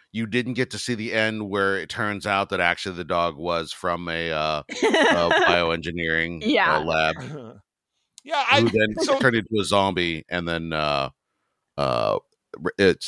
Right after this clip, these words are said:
Speaker 1: turns out it's Raccoon City.
Speaker 3: Yeah, look, I, I, I'm in, first off. Uh, second off, like, yeah, I'm talking about the mid nineties. Everybody was just like, "All Stephen King movies are bad, except we like The Shining."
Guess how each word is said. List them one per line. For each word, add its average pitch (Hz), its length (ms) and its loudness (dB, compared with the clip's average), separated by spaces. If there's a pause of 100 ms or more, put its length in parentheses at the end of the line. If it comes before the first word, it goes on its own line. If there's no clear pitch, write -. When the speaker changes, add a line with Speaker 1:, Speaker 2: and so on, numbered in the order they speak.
Speaker 1:
turns 85 200 4
out 76 100 4
it's 71 120 -2
Raccoon 58 300 -2
City. 50 260 -8 (500)
Speaker 3:
Yeah, 330 220 -6 (220)
look, 226 200 2
I, 160 360 -2
I, 151 140 2 (100)
I'm 147 120 0
in, 135 220 2
first 127 320 -6
off. 107 300 -2
Uh, 127 100 -4
second 220 300 0
off, 208 120 6
like, 202 140 -2
yeah, 190 320 4
I'm 196 80 -2
talking 269 180 4
about 262 140 2
the 202 80 -2
mid 214 380 -2
nineties. 151 760 -2 (300)
Everybody 214 460 4
was 185 180 0
just 165 180 -4
like, 175 200 2
"All 175 200 6
Stephen 202 380 -4
King 175 220 -2
movies 151 380 -2
are 156 120 4
bad, 120 460 6
except 127 360 -4
we 151 120 -8
like 135 320 -2
The 170 100 -10
Shining." 131 640 -4